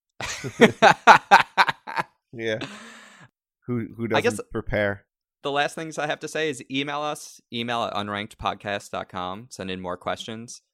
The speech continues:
Speaker 1: We're gonna be doing a lot of cool stuff soon. We'll do more of the campaign, listen to it, let us know what you think. And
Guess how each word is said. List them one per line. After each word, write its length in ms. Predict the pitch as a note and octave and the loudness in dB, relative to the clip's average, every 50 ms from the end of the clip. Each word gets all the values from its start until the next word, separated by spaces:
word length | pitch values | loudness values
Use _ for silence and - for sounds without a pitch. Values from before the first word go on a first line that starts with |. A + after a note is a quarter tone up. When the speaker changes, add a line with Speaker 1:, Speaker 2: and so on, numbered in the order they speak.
| _ _ _ _ - | _ _ _ _ -14
Speaker 1:
We're 160 | A2 G2 F2+ | -12 -10 -10
gonna 140 | F2+ F#2+ F#2 | -10 -10 -10
be 120 | F#2 F#2+ F#2+ | -8 -10 -10
doing 180 | E2+ F#2+ F#2+ | -10 -10 -10
a 40 | F#2+ | -6
lot 140 | F#2+ F#2 F#2 | -6 -6 -6
of 60 | F#2+ | -6
cool 160 | - - G#2 | -8 -10 -12
stuff 280 | G2+ - - - A2+ - | -12 -10 -8 -8 -8 -8
soon. 520 | - - C3+ B2+ B2+ B2+ B2+ C3 C#3+ D3 _ - | -8 -12 -12 -10 -10 -12 -14 -14 -16 -18 _ -16
We'll 80 | G2+ F#2+ | -14 -14
do 80 | G#2+ | -10
more 140 | G2+ G2+ G2 | -8 -8 -8
of 40 | F#2+ | -8
the 40 | G2+ | -8
campaign, 420 | - A2+ G2 G2 - A2 G#2 G2 | -10 -12 -12 -8 -8 -8 -8 -8
listen 240 | F#2 G2 - - G#2 G#2 | -8 -10 -10 -12 -12 -12
to 160 | - A2+ A2 | -8 -8 -8
it, 120 | A#2+ - | -8 -8
let 120 | - G2+ F#2 | -8 -8 -8
us 140 | G2 - | -8 -10
know 80 | G#2 G2 | -10 -12
what 140 | F#2+ F#2+ - | -12 -12 -14
you 60 | G2 | -14
think. 440 | - - A#2+ B2+ C#3+ D#3 - - _ _ _ _ _ _ _ _ | -10 -8 -8 -8 -8 -10 -16 -20 _ _ _ _ _ _ _ _
And 760 | - G2 F#2+ G2 F#2+ F#2+ F#2 F#2 F#2 F#2 F#2 F#2 F#2 F#2 F2+ | -10 -8 -8 -6 -6 -6 -6 -6 -6 -6 -6 -8 -8 -10 -12